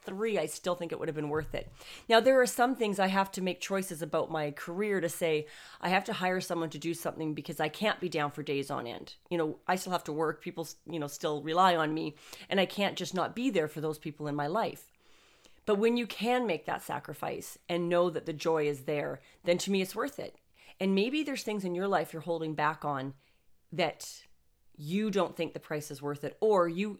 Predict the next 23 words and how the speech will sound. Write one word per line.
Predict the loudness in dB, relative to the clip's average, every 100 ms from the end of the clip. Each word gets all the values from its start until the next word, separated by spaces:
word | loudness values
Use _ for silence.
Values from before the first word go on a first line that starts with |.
| -6
have | 2
not | 2
even | 4 2
ac-, | 2 0 -4
ever | -4
thought | 2 4 6
about | 4 2
it. | 2
You | -4
just | -2 -4 -2
subconsciously | -6 -6 -2 2 2 -2 -6 -6
say | -4 -2 0
no. | 0 -2 -4 _ _ _ _ _ _ _ _ -20 _ 0
Now, | 0 0
here's | -4 -2
where | 0 0
other | 0
things | -2 -6 -8
come | -6 -6
into | -6 -8
play | -6 -6
with | -8 -10
this. | -12 -14